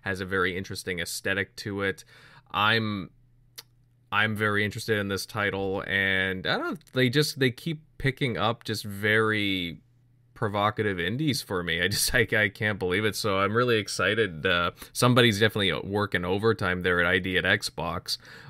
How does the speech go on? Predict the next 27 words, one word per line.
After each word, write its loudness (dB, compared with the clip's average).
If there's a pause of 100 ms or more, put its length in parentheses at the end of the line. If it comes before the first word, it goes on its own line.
but 2
kudos 6
to 0
them. 2 (440)
And 8
it's 0
just, -2
again, 4
it's 0
very, 4 (460)
very 2
interesting -2
and -4
telling 0
that -2
they're -2
getting -2
all -4
these -4
different -4
indie -4
talents 0
to -8
come -6
onto -4
Game -4
Pass. 2